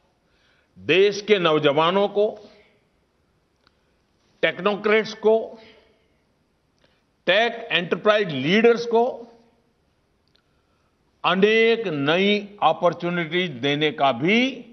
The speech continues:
एक अहम अभियान है।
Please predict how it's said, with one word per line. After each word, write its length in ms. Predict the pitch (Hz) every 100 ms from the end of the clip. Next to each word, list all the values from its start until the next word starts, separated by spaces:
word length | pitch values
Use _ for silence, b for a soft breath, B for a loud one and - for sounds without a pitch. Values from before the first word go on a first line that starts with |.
| - b b b -
एक 440 | 147 170 165 - 131
अहम 380 | 127 147 156
अभियान 580 | 143 127 107 113 131 123
है। 500 | 104 110 147 - -